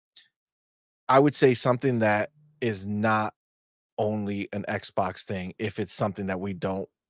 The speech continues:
really care to hear. Like, I, I don't, I still am of the mindset that n-,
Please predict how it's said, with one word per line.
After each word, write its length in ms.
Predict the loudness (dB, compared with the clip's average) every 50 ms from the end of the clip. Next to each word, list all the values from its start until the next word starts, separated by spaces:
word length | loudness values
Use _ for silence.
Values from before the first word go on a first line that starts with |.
| _ _ -16
really 320 | -8 -4 -4 -2 -4 -4 -8
care 240 | -8 -8 -6 -6
to 60 | -6 -8
hear. 360 | -10 -12 -18 _ -20 -20 -18 -10
Like, 160 | -8 -6 -4 0
I, 240 | 6 6 6 6 6 0 -12 -20 -20 _ _ _ _ _ 4
I 140 | 8 8 10
don't, 240 | 10 8 6 4 0 _ _ _ _ _ _ 0
I 120 | 0 0
still 480 | 0 0 0 2 2 2 2 0 0 -2
am 180 | -4 -4 -4 -4
of 120 | -4 -6
the 100 | -6 -6
mindset 560 | -6 -4 -4 -4 -6 -6 -6 -4 -4 -4 -4 -4
that 160 | -6 -6 -6
n-, 340 | -6 -10 -14 -20 -20 -20